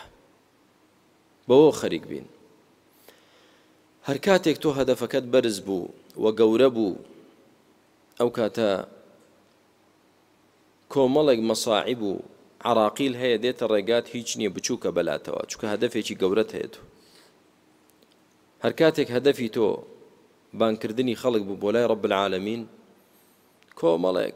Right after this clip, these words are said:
کۆسپ و تەگەر دێتە ڕێگا، هیچ نییە، هیچ نییە ئینشاءالله. ثەباتت هەبێ و سەبرت هەبێ و صدق و ئیخلاست هەبێ لەگەڵ خوای گەورە، بەردەوام بی لەسەر داوەکەت بۆ لای خوای گەورە،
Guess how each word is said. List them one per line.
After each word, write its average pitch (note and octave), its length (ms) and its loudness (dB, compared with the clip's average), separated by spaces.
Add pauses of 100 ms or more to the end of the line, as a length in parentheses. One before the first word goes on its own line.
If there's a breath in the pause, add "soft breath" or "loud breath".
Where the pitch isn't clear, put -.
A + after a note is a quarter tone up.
(160)
کۆسپ B2+ 340 -2
و B2+ 140 -4
تەگەر B2 320 0
دێتە A#2+ 320 0
ڕێگا، A2 260 2 (100)
هیچ E3 120 -12 (120)
نییە، - 160 -6 (640)
هیچ E3+ 260 -4
نییە G#2+ 160 -6
ئینشاءالله. - 520 -8 (1040)
ثەباتت A2+ 520 0
هەبێ G#2+ 160 -2
و F#2+ 40 -4 (100)
سەبرت C3+ 380 0
هەبێ D3 200 -4 (840 soft breath)
و G#2 340 2
صدق - 320 -4
و C3+ 100 2
ئیخلاست C3 520 4
هەبێ B2+ 240 0
لەگەڵ A#2+ 180 2 (100)
خوای C#3 300 4
گەورە، D3 320 4 (1080)
بەردەوام A#2 580 4
بی A#2 140 0
لەسەر A#2+ 340 -2
داوەکەت G#2+ 480 4
بۆ G#2 140 2
لای A#2+ 120 2
خوای C#3+ 360 0
گەورە، D#3+ 280 4